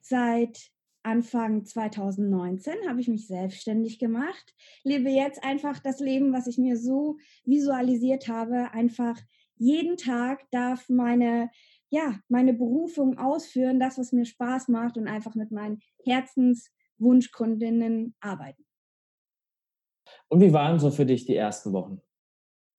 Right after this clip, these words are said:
Speaker 1: Wow, die ersten Wochen. Also ich habe mir immer so die Frage gestellt, na ja gut, wenn ich jetzt diesen großen Schritt der Selbstständigkeit gehe, ne, da hast du ja auch noch vom Mindset,
Speaker 2: Mhm.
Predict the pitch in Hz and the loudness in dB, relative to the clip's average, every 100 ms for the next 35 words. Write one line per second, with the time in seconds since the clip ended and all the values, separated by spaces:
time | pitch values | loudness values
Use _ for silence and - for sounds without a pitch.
0 | _ 220 208 220 196 185 220 - 247 - | _ -8 -4 -4 -4 -6 -8 -6 -8 0
1 | 247 214 202 196 208 214 226 220 220 - | 0 0 -6 -8 -6 -4 -4 -6 -10 -20
2 | - _ 240 240 285 302 262 277 285 254 | -20 _ -6 -4 -4 -2 -2 -2 0 -2
3 | 240 - 247 262 247 254 240 240 233 202 | -2 -4 -2 -2 -2 -4 -2 -2 -2 -4
4 | 185 165 233 254 254 - _ _ _ 214 | -6 -4 0 0 0 -4 _ _ _ 0
5 | 226 220 202 208 196 190 208 294 285 220 | 2 0 -6 -4 -2 0 2 2 2 0
6 | - - 294 - 208 208 254 - 269 254 | 0 -2 -2 -2 -6 -4 -6 -4 0 2
7 | 262 - 247 233 247 262 233 220 214 226 | 2 -2 -4 -2 0 2 2 0 -4 -6
8 | 226 233 226 220 220 220 - 214 226 262 | -4 -4 -2 -2 0 0 0 2 2 4
9 | 285 294 - 214 247 - - _ _ - | 2 2 0 -2 -4 -8 -20 _ _ -12
10 | 107 135 | -12 -12